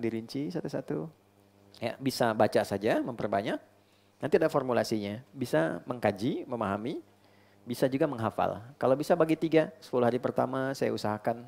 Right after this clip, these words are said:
hatam tiga puluh juz. Jadi sehari tiga juz, tinggal dibagi aja. Sepuluh hari kedua, kan tiap hari baca Al-Fatihah. Coba ambil satu buku, tafsir, lihat, kaji. Pahalanya banyak. Banyak sekali. Sepuluh hari ketiga, mungkin menghafal juz amma,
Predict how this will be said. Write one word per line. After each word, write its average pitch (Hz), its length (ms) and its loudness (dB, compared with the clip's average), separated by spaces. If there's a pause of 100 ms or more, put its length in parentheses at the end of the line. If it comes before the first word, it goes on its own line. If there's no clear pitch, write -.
(160)
hatam 110 320 -4 (160)
tiga 110 160 -6
puluh 113 160 -6
juz. 139 400 -6 (600)
Jadi 113 120 -2
sehari 117 320 2
tiga 117 240 4
juz, 135 240 -2
tinggal 107 200 0
dibagi 101 360 2
aja. 127 240 0 (480)
Sepuluh 127 240 4
hari 123 80 4
kedua, 147 480 2 (480)
kan 170 160 -2
tiap 160 240 4
hari 156 80 2
baca 160 240 2
Al-Fatihah. 117 560 2
Coba 143 240 0
ambil 135 200 0
satu 131 200 -4
buku, 147 480 0
tafsir, 139 480 0 (160)
lihat, 120 480 0
kaji. 120 480 -2
Pahalanya 180 400 2
banyak. 123 240 2 (720)
Banyak 127 240 0
sekali. 98 240 -4
Sepuluh 151 240 6
hari 147 40 -2
ketiga, 156 440 2
mungkin 147 320 -2
menghafal 120 480 0
juz 113 160 -2
amma, 117 400 -4